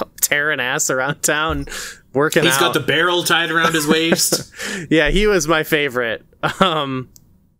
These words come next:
Speaker 1: and then, yeah, of the ones you named, I mean, I, I like the, I like the Margie,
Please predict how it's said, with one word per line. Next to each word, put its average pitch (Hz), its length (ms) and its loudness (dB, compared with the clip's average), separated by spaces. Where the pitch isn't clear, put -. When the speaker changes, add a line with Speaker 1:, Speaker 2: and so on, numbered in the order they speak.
Speaker 1:
and 139 140 0
then, 143 200 0
yeah, 156 200 2
of 185 120 -4
the 226 100 2
ones 202 240 0
you 202 120 2
named, 190 280 2
I 202 80 0
mean, 220 160 2
I, 208 140 -2
I 208 220 0
like 226 320 -2
the, 143 420 2
I - 80 0
like 196 200 -2
the 123 80 0
Margie, 117 800 -2